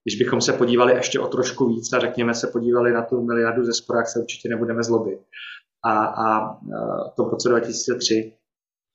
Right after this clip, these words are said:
bychom vlastně chtěli přidat zhruba jako podobnou částku kolem půl miliardy, když se dostat někam prostě jedna celá tři, jedna celá čtyři miliardy. Takže to jsou jako naše business plány, které máme, čímž se v podstatě chceme stát platformou, o které už jako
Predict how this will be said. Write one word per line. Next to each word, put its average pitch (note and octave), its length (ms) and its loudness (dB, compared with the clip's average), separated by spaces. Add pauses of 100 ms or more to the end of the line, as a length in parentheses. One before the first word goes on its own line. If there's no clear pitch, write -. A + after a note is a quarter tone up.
bychom A#2 220 -2
vlastně A2+ 220 0
chtěli A#2 240 2
přidat A#2 260 4
zhruba A2 280 2
jako G#2 160 -2
podobnou A2+ 340 0
částku A2 360 -6
kolem A2 280 -4
půl A2 120 -4
miliardy, A2 420 2
když A2 120 -8
se - 100 -8
dostat A2 260 -6
někam G#2+ 240 -6
prostě - 280 -6
jedna G#2 140 -4
celá A3 260 -4
tři, - 180 -6
jedna G#2 160 -8
celá A2 220 -6
čtyři A2 360 -6
miliardy. G#2 320 -10
Takže G2+ 140 -10
to - 80 -6
jsou - 120 2
jako B2+ 120 0
naše C3+ 220 0
business A#2+ 340 0
plány, B2 420 2 (440)
které C#3 160 4
máme, B2 440 4 (320)
čímž C3+ 320 4
se F3 80 4
v E3+ 100 2
podstatě C3+ 400 0
chceme C#3 600 0 (200)
stát B2+ 480 2 (320)
platformou, C3+ 880 2 (200)
o - 100 -20
které C3+ 240 4
už - 200 -4
jako C#3+ 440 -2